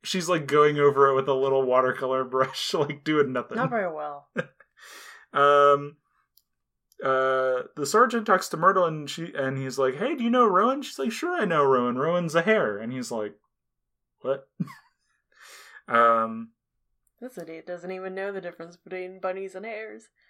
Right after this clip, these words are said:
Speaker 1: Yeah, for real. Uh, from there, he checks into the local inn, where the townsfolk <laughs> sing a bawdy song,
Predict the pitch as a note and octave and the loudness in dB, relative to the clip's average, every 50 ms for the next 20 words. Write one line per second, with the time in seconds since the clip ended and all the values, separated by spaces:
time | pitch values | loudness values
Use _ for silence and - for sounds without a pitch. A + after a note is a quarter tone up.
0 | _ - D#3+ D3+ C#3+ B2+ A#2 - - C#3+ C#3 C#3+ C3+ B2+ B2+ - _ _ - C#3 | _ -2 2 4 4 4 2 -2 0 2 2 2 2 0 -2 -8 _ _ -2 0
1 | C#3 C3+ C#3 C#3 C#3 C3+ - F3 F3+ F#3 F3+ G3 G#3+ A#3 A#3+ B3 A#3 A#3 G#3+ G3+ | 2 4 4 4 4 2 4 2 2 2 2 0 0 2 2 0 0 -4 -8 -8
2 | - - G3+ F#3+ F#3+ - F3+ F3 F3 E3+ - F#3 F3 D#3+ C#3 C#3+ C#3 C3+ C3+ C3+ | -4 -2 -2 -2 -2 -4 -8 -8 -8 -6 -6 -6 -8 -6 -6 -6 -6 -6 -4 0
3 | C#3 C#3 C3+ D3 F3 F3 - A#3+ A3+ E3+ E3+ G#3 D#4 - _ _ _ _ _ - | 2 2 4 4 2 0 0 -4 -4 -4 -4 -6 -6 -6 _ _ _ _ _ -20
4 | _ _ _ _ _ _ _ - C3 C3+ C3+ C#3 C3+ C3+ C3 C3+ C3 - - E3 | _ _ _ _ _ _ _ -2 2 2 4 4 2 2 -2 -6 -6 0 2 2
5 | E3+ F#3 F#3 - - - F3 F3+ G3 F#3 - - - - D#3 D#3+ E3+ F#3 F3+ F3 | 2 2 0 -4 -4 -2 2 4 4 4 2 -6 -4 -2 0 0 0 0 -2 0
6 | D#3 B2+ B2 A#2+ A#2 A#2 B2+ A#2+ B2+ C#3 E3 E3+ D#3+ G3+ F#3 - - C#3 B2 B2 | -2 -2 -2 -2 -4 -2 0 4 4 4 4 4 2 0 0 0 0 0 -2 0
7 | B2 B2+ C#3 D3 - | -4 -6 -6 -8 -12